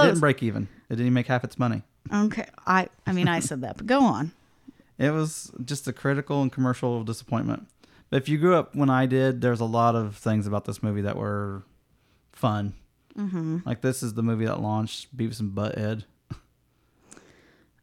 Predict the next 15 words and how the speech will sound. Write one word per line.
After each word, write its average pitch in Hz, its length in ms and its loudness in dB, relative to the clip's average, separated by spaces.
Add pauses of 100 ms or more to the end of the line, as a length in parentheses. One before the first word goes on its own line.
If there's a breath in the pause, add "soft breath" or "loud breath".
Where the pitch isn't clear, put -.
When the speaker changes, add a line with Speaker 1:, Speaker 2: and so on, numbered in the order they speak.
(160)
Speaker 1:
Uh, - 120 0 (280)
Beavis 285 300 2
and 262 100 6
Butthead 269 280 0
was 220 140 0
already 226 300 2
a 143 40 0
thing. 175 520 0 (320)
Speaker 2:
They 120 100 -2
weren't 117 200 0
big 107 240 -2
yet. 107 240 -4 (960 soft breath)
Speaker 1:
I 240 100 -4
guess, 185 680 0
but 156 440 0